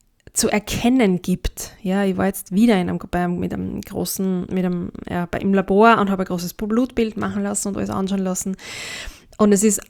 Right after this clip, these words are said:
am Zettel grundsätzlich alles okay, aber ich fühle mich nicht okay. Es fühlt sich einfach, es, es fühlt sich nach Veränderung an, ja, und da tun die Hormone natürlich,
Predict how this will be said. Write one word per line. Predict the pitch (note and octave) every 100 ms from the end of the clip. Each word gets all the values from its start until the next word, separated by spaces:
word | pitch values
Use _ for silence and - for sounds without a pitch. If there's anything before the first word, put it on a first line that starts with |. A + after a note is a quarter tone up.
| -
am | F#3+ F#3+ G#3
Zettel | - A3+ G#3 - B3 A#3
grundsätzlich | A3 A#3 A3+ A3+ G#3 G#3+ -
alles | G3+ F#3+ - - _ -
okay, | G#3+ G3+ - _ - - G3 G#3+ D4 E4+ - _ -
aber | - - -
ich | -
fühle | - - -
mich | -
nicht | - -
okay. | - - - - - _ - - - - B3
Es | - A3 -
fühlt | - B3 A3+
sich | A3 G3
einfach, | F#3+ F#3 G3+
es, | - - - A3 - F#3+
es | G3+ -
fühlt | - A3
sich | G3+
nach | F#3 -
Veränderung | F#3+ - G3 F#3 F3+ F3+ -
an, | F3+ E3+ E3 E3 _
ja, | F3 F#3 G3+
und | G#3+ F#3+ -
da | F#3
tun | F3+ - G3+
die | F#3 F#3
Hormone | F3 F3 F3+ F#3
natürlich, | F3+ F3+ F3+ F3 E3 -